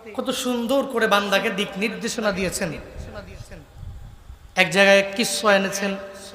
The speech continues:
গাভীর কিস্সা, আরেক জায়গায় উপদেশ দিয়েছেন, আরেক জায়গায়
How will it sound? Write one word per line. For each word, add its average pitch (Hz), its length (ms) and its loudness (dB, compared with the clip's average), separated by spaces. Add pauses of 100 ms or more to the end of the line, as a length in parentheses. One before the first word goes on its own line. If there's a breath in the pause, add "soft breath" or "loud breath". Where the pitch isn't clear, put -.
(840)
গাভীর 185 340 6 (100)
কিস্সা, 190 320 -2 (880)
আরেক 202 280 8
জায়গায় 196 360 6
উপদেশ 196 420 0
দিয়েছেন, 190 420 -2 (840)
আরেক 202 280 8
জায়গায় 196 400 6